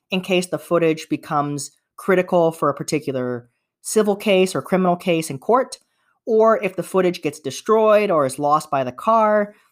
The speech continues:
then do the automakers have a responsibility to help you recover that information? And it seemed like a lot of automakers just didn't want to deal with that. Another reason that posters suggested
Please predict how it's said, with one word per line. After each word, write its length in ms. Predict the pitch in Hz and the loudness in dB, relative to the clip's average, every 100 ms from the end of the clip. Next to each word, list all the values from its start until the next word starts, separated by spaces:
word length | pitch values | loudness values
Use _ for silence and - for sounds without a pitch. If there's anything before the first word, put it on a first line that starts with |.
| _ | _
then 420 | 160 151 147 139 _ _ _ - | -4 -4 -6 -10 _ _ _ -8
do 120 | 165 | -4
the 100 | 151 | 0
automakers 560 | 151 170 165 160 156 | 2 2 0 -4 -6
have 120 | 156 143 | -8 -6
a 60 | |
responsibility 920 | 131 123 143 139 135 131 143 147 143 | -6 -4 -4 -4 -6 -4 -4 -2 -4
to 100 | 135 | -6
help 300 | 131 135 135 | -4 -2 -2
you 80 | 139 | -6
recover 540 | 123 120 - 143 160 | -8 -6 0 2 2
that 140 | 170 170 | 2 2
information? 720 | 175 185 185 180 214 214 220 _ _ _ _ - | 0 -2 -2 -2 0 -2 -2 _ _ _ _ -8
And 420 | 175 160 160 156 | -4 -2 -4 -6
it 140 | 165 160 | -8 -6
seemed 240 | 254 269 | -2 0
like 120 | 254 | 0
a 40 | 202 | 2
lot 160 | 185 | 4
of 80 | 180 | 4
automakers 680 | 165 156 156 143 135 127 120 | 4 2 0 -4 -6 -10 -8
just 180 | 123 127 | -10 -4
didn't 240 | 131 127 | -4 -2
want 160 | 120 113 | -4 -6
to 160 | 113 | -8
deal 100 | 110 | -8
with 160 | 107 - | -8 -12
that. 280 | - 69 - _ _ _ _ _ _ _ - | -16 -16 -18 _ _ _ _ _ _ _ -2
Another 280 | 208 302 302 | 0 2 2
reason 360 | 247 214 196 | 0 0 2
that 240 | 180 160 _ _ _ _ - | 0 -2 _ _ _ _ -2
posters 480 | 190 185 - 170 - | 0 0 0 -4 -4
suggested 640 | 165 160 156 151 147 | -4 -2 -2 -4 -8